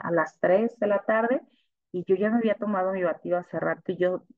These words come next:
empecé a sentir hambre, hambre, y dije, "No es hambre, o sea, no es cierto". Entonces me tomo mi café, ahorita me lo estaba terminando y me sabe tan rico y eso es así como el alivio de, "Ah, ya", no se siente esta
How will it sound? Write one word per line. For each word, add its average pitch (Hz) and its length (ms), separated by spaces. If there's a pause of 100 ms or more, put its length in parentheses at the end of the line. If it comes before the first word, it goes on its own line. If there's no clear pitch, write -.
(200)
empecé 180 320
a 170 60
sentir 196 320
hambre, 175 380
hambre, 165 260
y 165 40
dije, 165 240
"No 294 120
es - 160
hambre, 214 400
o - 40
sea, 143 220
no 277 240
es 165 120
cierto". 202 580 (460)
Entonces 185 180
me 190 100
tomo 185 300
mi 214 120
café, 240 520
ahorita 254 280
me 214 120
lo 190 40
estaba 190 280
terminando 190 720
y 214 100
me 170 140
sabe 190 300
tan 175 300
rico 226 380
y 226 120
eso 202 180
es 202 120
así 202 220
como 196 220
el 180 120
alivio 175 420
de, 180 140
"Ah, - 260 (180)
ya", - 220 (400)
no 208 140
se 226 140
siente 214 380
esta 202 360